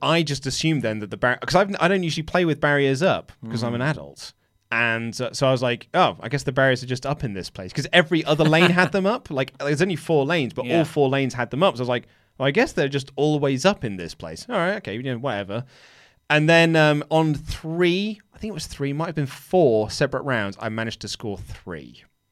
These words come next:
Speaker 2: That's, I mean, that's impressive.
Speaker 1: Yeah.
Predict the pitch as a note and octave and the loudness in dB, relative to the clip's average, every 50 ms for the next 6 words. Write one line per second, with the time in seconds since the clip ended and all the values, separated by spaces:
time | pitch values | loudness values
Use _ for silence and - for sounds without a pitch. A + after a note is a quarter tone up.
0 | _ _ _ - - F3 E3 C#3 - - _ - D#3 D#3+ D3+ C#3 C3+ - F3+ F3 | _ _ _ -4 -4 -4 -4 -4 -10 -16 _ -10 -6 -6 -6 -6 0 0 0 0
1 | D3 C3 - C#3+ B2+ A#2+ A2 - - C3+ B2+ B2 - - F#2 F2+ D#2 - - _ | 0 -6 -10 -10 -10 -10 -12 -10 -8 -8 -8 -8 -10 -14 -16 -18 -18 -20 -20 _
2 | _ _ _ _ _ _ _ _ _ _ _ - B2 C3 A2+ | _ _ _ _ _ _ _ _ _ _ _ -2 0 0 0